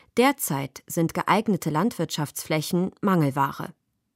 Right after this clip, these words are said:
Der Einstieg von Kapitalgesellschaften ins Agrobusiness, der Boom der Energieerzeugung vom Acker, das alles hat die Pachtpreise in den letzten Jahren stark steigen lassen.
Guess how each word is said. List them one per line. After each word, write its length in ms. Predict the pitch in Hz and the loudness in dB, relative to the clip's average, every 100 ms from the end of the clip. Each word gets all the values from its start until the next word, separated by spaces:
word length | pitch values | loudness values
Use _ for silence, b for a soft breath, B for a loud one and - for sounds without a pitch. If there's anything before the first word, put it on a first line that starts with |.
| _ B B B _ 220 | _ B B B _ 0
Der 180 | 220 | 2
Einstieg 480 | - 262 - - 269 | 4 4 2 -2 -2
von 240 | - 240 226 | 0 0 0
Kapitalgesellschaften 1400 | 220 220 208 208 226 214 160 165 151 - 147 - 170 | -2 -2 -2 0 2 2 0 2 0 0 -2 0 0
ins 200 | 160 - | 0 4
Agrobusiness, 1000 | 202 190 170 160 151 143 139 - - - _ 165 | 2 2 -2 -2 -2 -2 -4 -4 -10 -10 _ 2
der 120 | 156 | 2
Boom 320 | 160 214 208 | 6 6 6
der 120 | 165 | 6
Energieerzeugung 920 | 160 170 165 220 180 - 180 175 180 | 4 2 2 2 2 0 0 2 2
vom 200 | 175 185 - | 2 0 2
Acker, 380 | 220 202 202 b b b b - | 2 2 -2 b b b b 0
das 200 | 226 - | 0 6
alles 420 | 240 247 262 - | 6 6 2 -2
hat 160 | 233 | -4
die 80 | 214 | -4
Pachtpreise 800 | - 240 - - - 175 170 165 | -4 -4 -4 -10 0 2 2 2
in 160 | 151 160 | 2 2
den 160 | 160 | 2
letzten 360 | 170 202 - 165 | 0 -2 -2 0
Jahren 340 | 170 165 175 | 2 2 2
stark 360 | - 180 170 - | 0 0 0 0
steigen 360 | 196 190 165 | 2 2 2
lassen. 400 | 139 135 - 156 | -2 -4 -8 -12